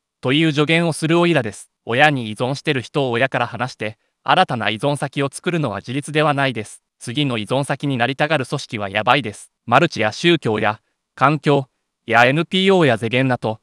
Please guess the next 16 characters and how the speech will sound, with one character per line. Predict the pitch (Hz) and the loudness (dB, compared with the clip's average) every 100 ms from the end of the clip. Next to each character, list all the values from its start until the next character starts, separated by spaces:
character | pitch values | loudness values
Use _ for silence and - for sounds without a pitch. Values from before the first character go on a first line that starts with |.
| _ _ _ - | _ _ _ -2
弱 | 151 - | -2 0
者 | 151 120 | 2 2
を | |
食 | - 139 | 2 0
い | |
物 | 160 165 | 2 2
に | 143 | 0
す | 110 120 | -2 -2
る | 123 | 0
大 | 120 | 0
人 | 117 | -2
は | 110 104 | 0 2
多 | 120 160 | 2 2
い | 139 | 0
で | 104 | -4
す。 | - | -10